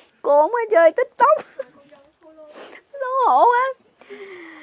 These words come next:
Trời ơi. Có nhiều người cắt pháp thoại của cô đưa lên TikTok, nhưng mà, ừ, có nhiều người cũng mét với cô tại cô không có dùng cái, cái, cái, cái, cái app này. Nhiều người mét cô là có nhiều em trẻ, em lòng những cái,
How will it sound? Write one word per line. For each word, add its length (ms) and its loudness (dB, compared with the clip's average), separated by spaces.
Trời 360 -12
ơi. 420 -4
Có 80 0
nhiều 320 -2
người 240 -2
cắt 240 -4
pháp 220 -4
thoại 240 -2
của 140 -6
cô 220 -4
đưa 180 -2
lên 220 -4
TikTok, 480 -8
nhưng 280 -10
mà, 520 -6
ừ, 180 -14
có 120 -2
nhiều 240 -8
người 200 -6
cũng 220 -12
mét 200 -8
với 100 -10
cô 160 -4
tại 200 -6
cô 120 -2
không 220 -6
có 80 -8
dùng 340 -6
cái, 160 -10
cái, 180 -12
cái, 100 -14
cái, 140 -14
cái 120 -14
app 260 -12
này. 280 -8
Nhiều 360 -12
người 140 -10
mét 280 -12
cô 200 -2
là 100 -4
có 100 -10
nhiều 240 -8
em 240 -10
trẻ, 340 -8
em 140 -12
lòng 460 -8
những 200 -12
cái, 180 -12